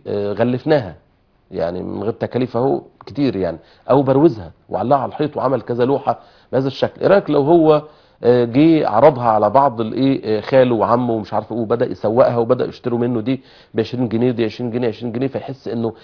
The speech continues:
لا مبدع ويشغل وقته أكتر ويقعد يشتغل أكتر، آه، بهذا الشكل، إن ده دخل بالنسبة له. إن شاء الله حتى حضرتك كأب وأم هتدوا لخالته مثلًا عشرين تديها له يعني عشان تشتري منه، وبعدين خاله وبعدين عمه وابن عمه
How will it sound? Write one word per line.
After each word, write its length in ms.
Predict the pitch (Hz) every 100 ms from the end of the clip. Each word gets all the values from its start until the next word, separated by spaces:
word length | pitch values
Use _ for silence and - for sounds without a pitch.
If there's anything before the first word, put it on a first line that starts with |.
| - -
لا 160 | 113
مبدع 320 | 143 110 110
ويشغل 320 | 104 135 135 143
وقته 240 | 151 151
أكتر 280 | - - 139
ويقعد 180 | 151 147
يشتغل 340 | - 160 165
أكتر، 400 | 165 - 160 139 - _ _ -
آه، 160 | 135
بهذا 260 | 135 160 160
الشكل، 400 | 143 180 - 120
إن 160 | 120 127
ده 100 | 143
دخل 300 | 170 - 135
بالنسبة 380 | 139 127 151
له. 120 | 180 107
إن 60 |
شاء 100 | -
الله 120 | 151
حتى 340 | 156 160 - 143 - - _
حضرتك 340 | 117 143 147
كأب 300 | 147 147 131
وأم 320 | 117 143 147 120
هتدوا 420 | 104 143 123 120
لخالته 360 | - 131 131
مثلًا 200 | 127 123
عشرين 260 | 107 - 135
تديها 440 | 120 107 120 135
له 140 | 107 95
يعني 300 | 98 110 123 - _ -
عشان 200 | 123 110
تشتري 260 | - 127
منه، 220 | 127 117
وبعدين 320 | 98 98 110 120
خاله 340 | - 143 110
وبعدين 300 | 92 101 120
عمه 240 | 127 135 101
وابن 220 | 98 117
عمه 340 | 135 131 98